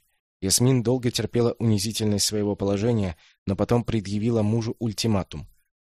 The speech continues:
Она заберет Роксану и уйдет из дому, если он не перестанет выступать в качестве ассистента Айи. У него есть неделя на размышление.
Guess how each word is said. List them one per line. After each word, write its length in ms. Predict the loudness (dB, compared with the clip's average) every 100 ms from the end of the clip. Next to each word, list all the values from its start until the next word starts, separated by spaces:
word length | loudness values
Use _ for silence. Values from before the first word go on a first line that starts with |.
| _
Она 300 | 2 4 4
заберет 420 | 0 2 2 2
Роксану 540 | 0 0 2 2 2 -2 _ _
и 180 | -4 -2
уйдет 440 | -2 0 0 -2 -2
из 200 | -4 2
дому, 340 | 2 2 -2 -10 -6
если 240 | -2 4
он 120 | 4
не 100 | 4
перестанет 520 | 2 0 4 2 2 -2
выступать 420 | -4 -2 -2 -2
в 60 |
качестве 420 | -2 -2 -2 -2 -2
ассистента 600 | -2 -2 -2 0 -2 -2
Айи. 380 | -4 -4 -6 -14 _ _ _ _ _
У 40 | 2
него 220 | 4 4
есть 320 | 2 0 2
неделя 380 | 2 2 2 2
на 100 | 0
размышление. 720 | 0 0 0 -2 -6 -8 -12